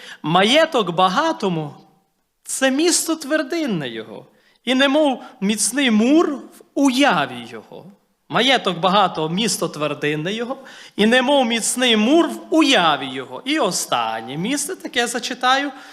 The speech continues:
і залишаю те, що мені прийшло вчора, коли я собі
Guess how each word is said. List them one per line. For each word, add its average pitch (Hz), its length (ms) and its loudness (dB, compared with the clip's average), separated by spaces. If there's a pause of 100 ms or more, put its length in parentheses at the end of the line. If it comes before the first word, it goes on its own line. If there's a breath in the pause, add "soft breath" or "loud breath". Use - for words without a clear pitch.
(160 loud breath)
і 330 100 2
залишаю 247 580 2
те, 269 200 2
що 208 200 -4
мені 202 160 -2
прийшло 185 400 -6
вчора, 196 520 -4 (280 loud breath)
коли 165 280 0
я 202 120 4
собі 160 440 -4